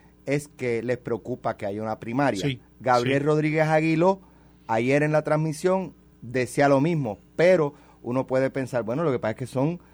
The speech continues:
Speaker 1: eh, figuras políticas que respaldan a Pedro Pierluisi.
Speaker 2: Los Geigel es nuevo,
Speaker 1: Y Pedro
Speaker 2: eh.
Speaker 1: Pierluisi no quiere primaria.
Speaker 2: No, no, espérate, no.
Speaker 1: Eh,
Speaker 2: Las primarias son lo que son.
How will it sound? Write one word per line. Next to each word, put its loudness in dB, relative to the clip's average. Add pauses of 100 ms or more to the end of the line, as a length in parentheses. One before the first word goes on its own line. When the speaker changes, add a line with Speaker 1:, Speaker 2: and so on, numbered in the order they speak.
(220)
Speaker 1:
eh, 0
figuras 0
políticas 0
que -2
respaldan -2
a -2
Pedro -2
Pierluisi. -4 (140)
Speaker 2:
Los -6
Geigel 0
es -6
nuevo, -2
Speaker 1:
Y 4
Pedro 6
Speaker 2:
eh. 2
Speaker 1:
Pierluisi 4
no 6
quiere 2
primaria. 0
Speaker 2:
No, -6
no, -6
espérate, -10
no. -6 (220)
Speaker 1:
Eh, 2 (460)
Speaker 2:
Las 0
primarias -2
son 0
lo 0
que -6
son. -8